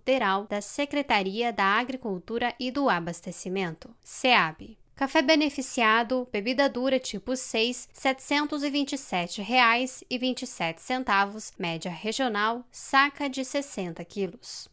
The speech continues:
Trigo, saca de sessenta quilos, cinquenta reais e setenta e sete centavos em média. Soja, na média, cento e vinte e três reais e dez centavos, saca de sessenta quilos.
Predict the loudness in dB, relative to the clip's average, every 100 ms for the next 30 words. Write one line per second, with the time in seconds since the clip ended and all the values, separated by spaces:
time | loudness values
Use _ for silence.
0 | _ 2 4 4 2 -2 -2 -4 -4 -8
1 | -8 -8 -4 -2 -2 -2 -2 0 -2 -4
2 | -10 -6 -6 -2 -2 0 0 0 0 2
3 | 0 -2 -6 -2 0 0 0 0 0 -2
4 | -2 -4 -4 -4 2 4 4 -2 -8 -8
5 | -8 -2 0 0 -2 -14 -18 _ -10 4
6 | 6 6 4 2 4 4 4 2 2 2
7 | 0 0 0 0 0 0 0 -2 -2 -2
8 | -2 -6 2 4 4 2 -6 -8 -6 -2
9 | -2 -2 -4 -2 2 2 2 -6 -8 -8
10 | -2 2 2 2 -4 -2 -4 -4 -4 -4
11 | -6 -6 -6 -4 -4 -6 -12 -14 -14